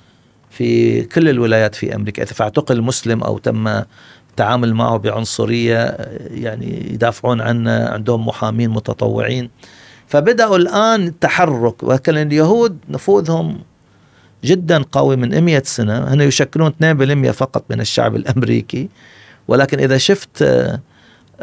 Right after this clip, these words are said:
نسبتهم في مجلس النواب، مجلس الشيوخ، توصل إلى عشرة بالمية واثناعش بالمية.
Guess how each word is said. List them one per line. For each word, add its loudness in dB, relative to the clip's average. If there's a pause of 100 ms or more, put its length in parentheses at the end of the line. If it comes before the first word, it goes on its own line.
(160)
نسبتهم 2
في 0
مجلس 0
النواب، 0
مجلس -2
الشيوخ، -2
توصل 0
إلى 2
عشرة 0
بالمية 0
واثناعش -2
بالمية. 0